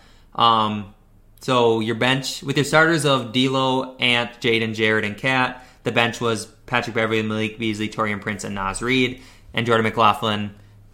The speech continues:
with those five minutes. But then Josh Okogie didn't see a minute on the court. Um, so it seems like he got pinched when it shortened down to, like, a nine-man rotation.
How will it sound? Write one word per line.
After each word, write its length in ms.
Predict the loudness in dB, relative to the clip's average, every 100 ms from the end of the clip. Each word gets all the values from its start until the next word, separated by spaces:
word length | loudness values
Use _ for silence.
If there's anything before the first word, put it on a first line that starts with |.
| -12
with 120 | -8 -6
those 200 | -6 0
five 220 | 2 2
minutes. 400 | -2 -6 -10 -10
But 120 | -4
then 160 | -2 2
Josh 220 | 2 0
Okogie 260 | 0 0 0
didn't 180 | -2 -2
see 140 | -4
a 40 | -4
minute 300 | -4 -8 -14 -16 -4
on 140 | -2
the 40 | -2
court. 340 | -6 -8 -10 -20 -20 -20 -20 -12
Um, 680 | 0 4 6 6 4 0 -6
so 120 | -8 -6
it 40 |
seems 180 | -2 -2
like 120 | -2
he 120 | 0
got 260 | 2 0 0
pinched 300 | -4 -4 -4
when 160 | -6
it 100 | -6 -10 -12
shortened 400 | -2 -2 0 0
down 200 | 0 0
to, 100 | -4
like, 140 | -4
a 40 | -2
nine-man 460 | -2 0 -2 -2
rotation. 580 | -2 -4 -6 -6 -8 -12